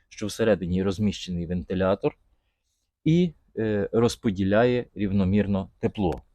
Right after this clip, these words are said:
До речі, про, е, рівномірне розподілення тепла я, е, розкажу ось чуть-чуть далі на прикладі ось цього обігрівача.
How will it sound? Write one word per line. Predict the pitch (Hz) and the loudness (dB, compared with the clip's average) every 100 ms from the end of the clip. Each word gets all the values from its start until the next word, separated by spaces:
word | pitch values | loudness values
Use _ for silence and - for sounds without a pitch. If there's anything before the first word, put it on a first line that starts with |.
| - - | -20 -6
До | 101 | 0
речі, | 101 98 98 | 2 0 -4
про, | - 107 95 - - | -2 0 0 -2 -4
е, | 104 95 85 | -2 0 -2
рівномірне | 101 101 101 101 107 95 98 95 | -2 0 0 2 2 2 0 0
розподілення | 98 - 104 87 101 90 90 | -2 -4 -8 -2 -2 0 -2
тепла | - 95 107 117 - - _ | -4 -6 2 0 0 -18 _
я, | 101 104 92 | 0 2 2
е, | - 101 101 90 90 | 2 2 2 2 0
розкажу | 101 - 98 92 98 | -2 0 0 0 0
ось | 92 98 - - - | -4 -6 -8 -18 -18
чуть-чуть | - 104 - 117 85 | -10 -10 -8 -8 4
далі | 113 113 - 104 - - - | 6 6 0 -4 -6 -20 -10
на | 104 104 101 98 95 - - _ - _ _ _ - _ _ | -2 2 4 4 0 -8 -20 _ -20 _ _ _ -20 _ _
прикладі | - 113 - 101 101 | 2 2 4 2 2
ось | 104 98 | 0 0
цього | 117 95 92 | 2 4 4
обігрівача. | 87 92 95 87 - 78 | 2 -2 2 0 0 -6